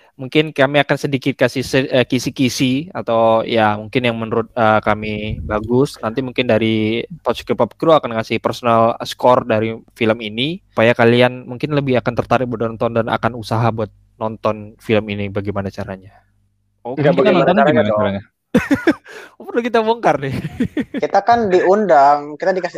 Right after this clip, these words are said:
Speaker 1: Oh, iya.
Speaker 4: ini spesial sama Warner Brothers.
Speaker 1: Betul sekali. Jadi
Speaker 3: Lah, Soka, pendengar lo cuma berapa?
Speaker 1: <laughs> Alhamdulillah kita dapat undangan dari Warner Brothers.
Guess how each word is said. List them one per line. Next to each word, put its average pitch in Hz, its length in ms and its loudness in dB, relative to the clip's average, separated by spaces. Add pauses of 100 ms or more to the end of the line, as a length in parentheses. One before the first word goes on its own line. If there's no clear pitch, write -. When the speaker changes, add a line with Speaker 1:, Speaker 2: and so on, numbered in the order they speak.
Speaker 1:
Oh, 208 80 4
iya. 175 400 4
Speaker 4:
ini 143 80 0
spesial 170 480 4
sama 156 160 2
Warner 135 320 2
Brothers. 117 960 -2
Speaker 1:
Betul 180 240 2
sekali. 175 480 2
Jadi 185 80 -6
Speaker 3:
Lah, 143 240 4
Soka, 127 760 2
pendengar 120 460 -2
lo 131 160 0
cuma 120 240 -4
berapa? 127 880 0
Speaker 1:
<laughs> - 3000 -4
Alhamdulillah 185 400 2
kita - 240 -4
dapat 185 160 -2
undangan 170 320 -2
dari 165 180 0
Warner 165 300 -6
Brothers. 160 560 -6